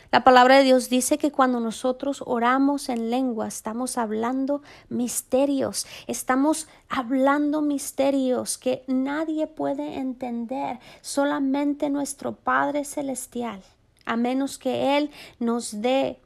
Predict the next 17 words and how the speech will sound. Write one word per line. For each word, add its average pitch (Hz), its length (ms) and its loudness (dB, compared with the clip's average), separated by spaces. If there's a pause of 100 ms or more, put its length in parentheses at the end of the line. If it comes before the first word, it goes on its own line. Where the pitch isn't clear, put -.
(240)
revelación 240 800 0
de 262 100 -2
qué 247 120 -6
es 226 60 -4
lo 254 140 -4
que 269 80 -6
estamos 233 560 -8
orando. 240 560 -4 (1000)
Pero 269 160 10
lo 277 140 8
estamos 285 560 2
haciendo 285 800 0
en 233 160 -2
el 226 320 -4
nombre 277 400 2
de 277 140 0
Jesús. 247 580 -6